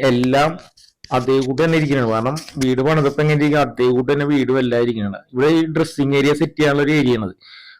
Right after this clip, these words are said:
അവിടെ മുകളിലൊക്കെ സെറ്റ് ചെയ്യുന്ന ഡ്രസ്സിംഗ് ഏരിയ, ഈ താഴത്ത് നിങ്ങൾക്ക് ഡ്രസ്സിംഗ് ഏരിയ സെറ്റ് ചെയ്യാം. ഇതാണ് അതിന്റെ ബാത്റൂം. അത്ര അത്യാവശ്യം നല്ല വലിപ്പമുണ്ട്, നല്ല വലിപ്പമുള്ള ബാത്റൂമാണ്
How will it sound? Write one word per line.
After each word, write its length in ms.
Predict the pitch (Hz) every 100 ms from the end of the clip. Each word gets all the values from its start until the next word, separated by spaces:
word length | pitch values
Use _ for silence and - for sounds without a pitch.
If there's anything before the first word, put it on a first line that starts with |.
| -
അവിടെ 220 | 123 135 165 151
മുകളിലൊക്കെ 360 | 147 151 151 202
സെറ്റ് 140 | 208
ചെയ്യുന്ന 180 | 180 175 160
ഡ്രസ്സിംഗ് 300 | 147 147 135
ഏരിയ, 180 | 123 151 - _ 127
ഈ 40 | 151
താഴത്ത് 380 | 139 135 151
നിങ്ങൾക്ക് 320 | 170 156 147 170 -
ഡ്രസ്സിംഗ് 280 | 143 147 135
ഏരിയ 120 | 131 139
സെറ്റ് 140 | 139 107
ചെയ്യാം. 140 | - _
ഇതാണ് 160 | 135 147
അതിന്റെ 140 | 156 151
ബാത്റൂം. 420 | 156 131 101 98 90 _ _ _ _ _ - - - 135 131
അത്ര 180 | 135 135 135 139
അത്യാവശ്യം 420 | - 139 131 147 151
നല്ല 320 | 139 135 147 - _ _ _ 120
വലിപ്പമുണ്ട്, 380 | 127 123 127 107
നല്ല 320 | 113 131 156 175
വലിപ്പമുള്ള 380 | 156 151 143 143
ബാത്റൂമാണ് 420 | 143 135 127 123